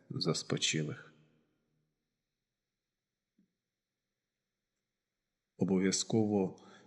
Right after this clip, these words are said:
в цей день потрібно подати милостиню нужденних, допомогти тим,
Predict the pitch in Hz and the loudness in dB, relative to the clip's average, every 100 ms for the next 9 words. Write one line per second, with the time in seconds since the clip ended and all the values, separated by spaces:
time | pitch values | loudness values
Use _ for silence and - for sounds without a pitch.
0 | - - - 95 87 98 110 113 107 - | -20 -20 0 2 4 4 4 4 0 -8
1 | - - - _ _ 104 101 131 143 127 | -20 -20 -20 _ _ 0 2 2 4 4
2 | 123 117 110 - - - - - 107 127 | 4 4 2 -6 -16 -16 -6 0 4 2
3 | 127 101 98 104 95 90 - 90 90 85 | 2 0 2 2 2 0 0 2 2 0
4 | - 90 90 - 95 87 82 85 - - | 0 0 0 0 2 2 0 -6 -12 -20
5 | - _ _ _ _ _ _ _ _ _ | -20 _ _ _ _ _ _ _ _ _
6 | - 80 92 90 92 - 92 - 110 113 | -2 2 2 2 2 0 0 4 6 6
7 | 110 | 4